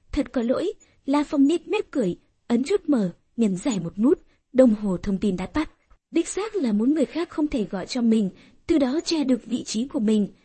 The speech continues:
Có hai biện pháp, ném đồng hồ thông tin đi, rời xa nó. Người khác tra ra vị trí đồng hồ, lại không biết vị trí đồng hồ. Hai là trực tiếp tháo pin, hoặc tắt máy, cắt điện. Một khi cắt nguồn điện, đồng hồ thông tin chỉ là cục sắt mà thôi.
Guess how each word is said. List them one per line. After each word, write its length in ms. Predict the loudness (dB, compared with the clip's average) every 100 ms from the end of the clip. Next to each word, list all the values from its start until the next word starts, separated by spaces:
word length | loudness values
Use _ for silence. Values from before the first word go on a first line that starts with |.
| _ _
Có 120 | -6
hai 220 | -2 -2
biện 180 | -2 -6
pháp, 300 | -4 -4 -4 _ _ -4
ném 280 | -2 2
đồng 140 | 2 0
hồ 160 | -2
thông 180 | -4 -6
tin 200 | -4 -2
đi, 260 | 0 0 -2 _ _
rời 220 | -4 -4
xa 220 | -4 -6
nó. 340 | -4 -4 -4 -6 _ _ _ _ _ _ _ 0
Người 160 | 2
khác 200 | 2 0
tra 240 | 0 -4 -2
ra 140 | -4
vị 180 | -4 -8
trí 180 | -6 -4
đồng 180 | -2
hồ, 280 | -2 -2 -2 -6 _ _ _
lại 180 | -8 -6
không 220 | -2 0
biết 200 | 2 0
vị 120 | -4
trí 220 | -4 -4 -2
đồng 160 | -2
hồ. 280 | 2 2 0 -4 _
Hai 420 | _ 0 2 2 -2 _ -4
là 180 | -2 0
trực 300 | 0 -2 2
tiếp 160 | 2 2
tháo 160 | -6
pin, 260 | 0 2 2 -4 _ _
hoặc 420 | -6 -4 -4 -8 -4
tắt 180 | -2
máy, 320 | 0 0 -2 -6 _ _ _
cắt 200 | -6 -2
điện. 220 | -2 -2 -6 _ _
Một 180 | 0 2
khi 140 | 4 2
cắt 180 | 2
nguồn 200 | 2 0
điện, 200 | 2 -2 -4 _ _ 0
đồng 260 | 2 4
hồ 200 | 4 0
thông 160 | 2 0
tin 280 | 4 4 4
chỉ 200 | 0 -2
là 120 | -4
cục 220 | -6 -8
sắt 260 | -8 -6 -4
mà 120 | -4
thôi. 260 | 0 0